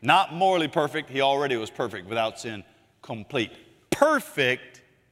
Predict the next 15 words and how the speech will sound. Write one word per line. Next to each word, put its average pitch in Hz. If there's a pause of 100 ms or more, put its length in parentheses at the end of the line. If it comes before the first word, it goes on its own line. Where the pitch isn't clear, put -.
(640)
through 131
suffering, 82 (220)
the 92
cross. -
You 117
might 131
read 127
it 120
like 120
this. - (2250)
"It 180
was 147
good 196
and 175
right. 92